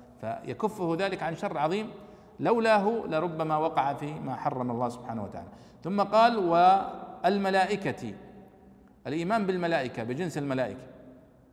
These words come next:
وأنه باب عظيم من أبواب الإسلام ومن أركانه ومن أركان البر،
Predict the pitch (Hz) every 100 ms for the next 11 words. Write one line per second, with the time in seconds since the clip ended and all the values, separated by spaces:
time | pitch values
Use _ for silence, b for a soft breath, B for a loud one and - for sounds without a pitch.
0 | _ _ _ b b b b b _ 120
1 | 139 165 160 156 196 233 180 175 185 170
2 | 156 147 165 151 143 135 147 139 117 117
3 | 143 143 147 165 147 131 117 131 175 202
4 | 180 165 165 165 147 139